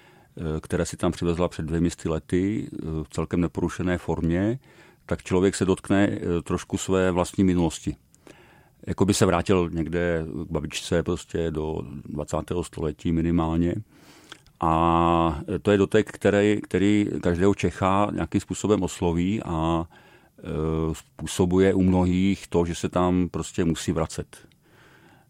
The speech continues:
Eh, na tom je postavený ostatně i ten náš koncept cestovního ruchu.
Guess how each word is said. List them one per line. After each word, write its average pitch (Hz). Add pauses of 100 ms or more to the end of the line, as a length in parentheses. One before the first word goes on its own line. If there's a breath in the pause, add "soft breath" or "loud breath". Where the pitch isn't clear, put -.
(200)
Eh, 73
na 78
tom 87
je 87
postavený 85
ostatně 85
i 85
ten 85
náš 78
koncept 85
cestovního 87
ruchu. 101